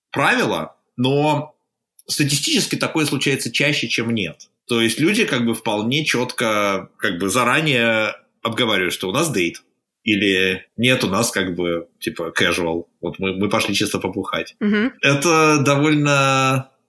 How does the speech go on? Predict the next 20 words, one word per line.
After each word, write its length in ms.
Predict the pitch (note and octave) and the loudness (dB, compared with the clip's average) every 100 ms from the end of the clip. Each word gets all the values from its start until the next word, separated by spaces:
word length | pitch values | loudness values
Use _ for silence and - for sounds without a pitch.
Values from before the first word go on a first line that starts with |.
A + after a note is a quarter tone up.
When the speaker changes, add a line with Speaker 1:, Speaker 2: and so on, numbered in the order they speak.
| - | -8
Speaker 1:
забавно 720 | A2+ B2 A2+ C#3 A#3 C#4+ G3 C3 | -2 0 0 0 2 0 0 0
с 80 | |
учетом 440 | B2+ - C3 A#2+ A2+ | 0 0 0 0 0
нашего 480 | A#2 A2 A2+ G2 G2 | 0 0 0 -2 -2
бэкграунда 640 | G2+ F2+ G2+ G2 F#2 - | -2 -2 0 -2 -2 -4
культурного, 580 | - F#2+ A2+ F#2 F#2+ F2+ | -2 -4 -2 -2 -2 -4
в 60 | |
котором 360 | - F#2+ G#2 G2 | -4 -4 -2 -2
все 380 | - - A2+ G#2+ | -2 -2 0 -2
строится 500 | - G#2 F#2+ F2 F2+ | -2 -2 0 -2 -4
на 100 | F2+ | -6
каких-то 380 | F#2+ F2 F2 F2+ | -6 -6 -6 -4
недоговорках 920 | F2+ F2+ F#2+ F#2+ G2 F#2 - E2 F2+ | -4 -4 -2 -2 -2 -4 -6 -6 -6
и 160 | F2 | -4
не, 800 | F2 F2 F2 F2 F2 E2+ E2+ E2 | -4 -2 -2 -2 -2 -2 -2 -4
и 20 | E2 | -4
таких 320 | F2 F2 - | -4 -6 -6
полус-, 400 | F2+ F2+ - - | -6 -4 -6 -8
полу-, 580 | F#2+ F2+ F2 F2 F2 E2+ | -6 -2 -2 -2 -4 -4
полунамеках. 840 | G2+ F#2+ F#2+ F#2+ F#2+ E2+ - - | -4 -4 -2 -2 -2 -4 -8 -16